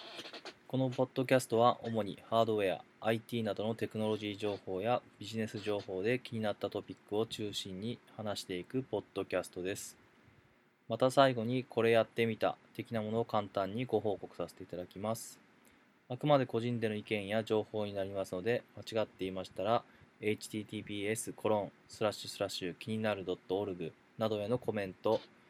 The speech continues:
もしくはEメール等でご指摘いただけたら幸いです。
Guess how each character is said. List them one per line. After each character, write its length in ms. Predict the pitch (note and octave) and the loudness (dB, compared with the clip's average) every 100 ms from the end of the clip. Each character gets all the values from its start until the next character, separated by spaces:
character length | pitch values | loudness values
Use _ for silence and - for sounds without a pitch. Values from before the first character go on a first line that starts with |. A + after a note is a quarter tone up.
| _ _ _ - | _ _ _ -4
も 140 | A2+ | -4
し 80 | - | -2
く 140 | G#2+ | -2
は 180 | A#2 B2+ - | 0 0 -2
E 180 | A#2 | -4
メ 180 | G#2+ G#2+ | -2 0
ー 60 | G#2 | 0
ル 80 | G2+ | -2
等 220 | G2+ F#2+ | -2 2
で 160 | A#2+ | 2
ご 100 | B2+ | 2
指 300 | G#2+ - G2 | -2 -2 -8
摘 20 | G2+ | -6
い 60 | |
た 100 | F#2+ | -4
だ 140 | F#2+ F#2+ | -2 -2
け 80 | |
た 120 | F#2 G#2+ | 0 2
ら 140 | B2 | 2
幸 420 | G#2 F2+ F2 E2+ | 2 -4 -2 -4
い 100 | D#2+ D2+ | -6 -2
で 160 | G#2+ | -2
す。 220 | - - | -2 -10